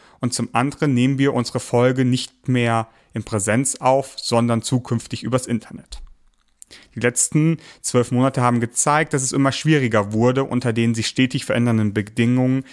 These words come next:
verlässliche Treffen zu arrangieren. Nun treffen wir uns in einer Videokonferenz mit unseren Gästen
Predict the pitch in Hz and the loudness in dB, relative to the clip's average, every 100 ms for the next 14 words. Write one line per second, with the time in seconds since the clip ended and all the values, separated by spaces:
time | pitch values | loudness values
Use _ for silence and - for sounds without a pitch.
0 | - - 113 113 - - - - 139 - | -16 -4 0 0 -2 -4 -4 -2 -2 -2
1 | 107 - 101 98 98 98 120 123 _ _ | -4 -4 -4 -2 -4 -6 -12 -16 _ _
2 | _ _ _ 131 156 - 131 - 135 131 | _ _ _ 0 0 0 -2 2 2 2
3 | 127 113 117 107 117 151 143 151 139 147 | 0 -2 0 0 0 0 0 -2 0 0
4 | 143 - 151 143 - 151 156 - - 170 | 0 -2 -4 -4 -4 -2 -2 -4 -6 -8